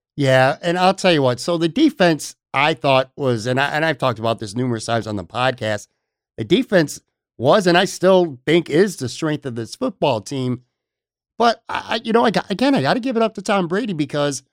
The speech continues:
I know I tweeted about it a few times, like, in the earlier part of the year. I thought the dude was washed up. In fact, what might be my worst tweet ever, if somebody really wanted to search it, I think I <laughs> might have even said at one point that I'm not sure how much better Tom Brady is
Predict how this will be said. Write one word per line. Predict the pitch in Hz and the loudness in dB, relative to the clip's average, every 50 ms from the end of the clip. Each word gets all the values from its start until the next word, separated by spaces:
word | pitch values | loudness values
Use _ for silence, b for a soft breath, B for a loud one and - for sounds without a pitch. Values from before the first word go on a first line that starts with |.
| _ _ _ _ _ _ _ _ _ _ - | _ _ _ _ _ _ _ _ _ _ -4
I | 156 208 277 | -2 0 2
know | 233 190 175 | 4 4 6
I | 170 151 | 4 4
tweeted | 123 - 143 165 196 190 | 2 0 -2 0 0 0
about | 156 127 131 135 135 | 0 2 2 2 2
it | 120 | 0
a | 117 | -4
few | - - 147 | -6 -8 -8
times, | 139 - - 147 139 143 139 131 131 123 127 _ _ _ _ _ _ _ | -6 -4 -2 0 0 0 0 -2 -4 -6 -8 _ _ _ _ _ _ _
like, | - 135 131 | -4 0 2
in | 135 | 4
the | 135 131 | 4 4
earlier | 131 143 156 165 151 147 | 4 4 4 2 0 -2
part | - - 156 160 151 | -2 -2 -2 -2 -2
of | 139 | -4
the | 127 120 | -4 -4
year. | 123 143 160 175 190 202 190 _ _ _ _ _ _ _ | -2 0 0 0 0 0 -4 _ _ _ _ _ _ _
I | - - - 302 | -6 -4 -2 0
thought | 359 320 202 131 | 2 2 2 2
the | 127 127 | 2 4
dude | 117 156 156 | 4 6 4
was | 135 120 123 | 4 2 2
washed | 139 151 151 131 - - 165 | 2 2 2 0 -2 0 0
up. | 170 180 - | 0 0 0
In | 120 110 | -2 -4
fact, | - 156 139 139 131 - | 0 0 0 0 -2 -4
what | 127 120 135 160 - | -4 -2 -2 -2 -2
might | - 135 131 131 110 113 - | -6 -6 -2 -2 -2 -2 -2
be | 135 156 | -2 -2
my | 156 147 135 135 | 0 0 0 0
worst | 131 139 143 135 - | 0 0 -2 -2 -4
tweet | - 135 127 127 | -6 -4 -2 0
ever, | 151 160 135 120 117 | 0 0 0 0 -2
if | 113 104 | -4 -4
somebody | - 131 127 131 123 | -4 -4 -2 -2 -2
really | 110 110 120 131 135 | -2 -2 -2 -2 -2
wanted | 131 127 120 117 101 | -2 -2 -2 -4 -6
to | 95 | -6
search | - 135 143 143 - 123 | -6 -6 -6 -6 -4 -6
it, | 113 104 - _ _ _ _ _ _ _ _ _ _ _ | -8 -8 -8 _ _ _ _ _ _ _ _ _ _ _
I | - 104 | -18 -10
think | - - 349 | -8 -2 -2
I | - - - | -2 -2 0
<laughs> | |
might | - - | -2 0
have | 214 311 | 2 2
even | 208 185 175 | 2 2 2
said | 135 208 196 170 | 2 2 2 4
at | 151 | 4
one | 139 160 165 151 | 4 2 2 2
point | - 151 165 175 160 143 | 2 2 2 2 2 2
that | 139 139 | 0 0
I'm | 143 156 | 2 2
not | 156 147 143 123 | 2 2 0 0
sure | - - 156 151 143 | -2 -2 0 0 2
how | 139 | 2
much | 143 143 135 127 127 | 2 0 -2 -2 -4
better | 139 139 139 127 | -4 -4 -4 -4
Tom | 120 - 131 139 135 | -4 -2 -2 -2 0
Brady | 120 131 131 139 135 131 131 131 | 0 -2 -4 -4 -2 -2 -2 0
is | 131 123 120 | -2 -2 -4